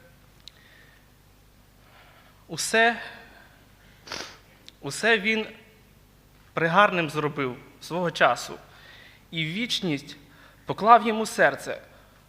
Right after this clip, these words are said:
хоч не розуміє людина тих діл, що Бог учинив від початку та аж до кінця". Слава Богу! Бог так чудово створив на світ, що з самого початку Він вложив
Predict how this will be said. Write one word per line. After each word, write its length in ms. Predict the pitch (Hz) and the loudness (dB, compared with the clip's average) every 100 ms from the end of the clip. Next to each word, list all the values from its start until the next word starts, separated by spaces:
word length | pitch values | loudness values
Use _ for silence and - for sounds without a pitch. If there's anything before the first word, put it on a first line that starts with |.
| - | -10
хоч 320 | - 196 - | -4 -2 0
не 140 | 180 | 2
розуміє 480 | 190 190 185 226 240 | 2 0 -4 -2 -2
людина 480 | 220 196 175 131 - - - - - - - | -4 -6 -6 -6 -8 -16 -20 -20 -20 -20 -8
тих 340 | - 208 160 | 0 0 0
діл, 340 | 156 180 165 139 - - | -6 -2 -2 -2 -8 -12
що 240 | - 165 | -4 -2
Бог 300 | 156 208 - | 2 2 0
учинив 520 | 170 - 175 208 226 220 - - - | -6 -4 -4 -2 -4 -8 -20 -20 -12
від 260 | 147 185 | -8 -8
початку 640 | - 160 214 226 226 190 160 - - - | -8 -4 2 2 2 -10 -12 -16 -20 -6
та 100 | - | 2
аж 180 | 170 170 | 2 2
до 120 | 156 | -6
кінця". 420 | 165 165 156 151 | -10 -12 -4 -2
Слава 340 | 123 175 196 190 | -2 0 0 0
Богу! 320 | 175 147 117 - - - - - - - - - - - - - - _ - - | -2 -6 -8 -14 -14 -16 -18 -20 -20 -20 -14 -14 -14 -18 -20 -20 -20 _ -20 -12
Бог 240 | 170 202 | -2 -2
так 160 | - 196 | -2 -6
чудово 320 | 214 208 208 | -2 0 0
створив 400 | 208 - 196 214 | -2 -6 -4 -2
на 120 | 202 | -4
світ, 300 | 202 - 233 | -6 -6 -6
що 160 | - 165 | -6 -8
з 40 | |
самого 440 | 151 208 226 208 214 | -2 -2 0 -2 -2
початку 540 | 220 220 208 151 - | -4 -2 0 0 -2
Він 200 | 160 202 | -4 -4
вложив 480 | 180 190 180 233 208 | -4 -6 -4 -4 -4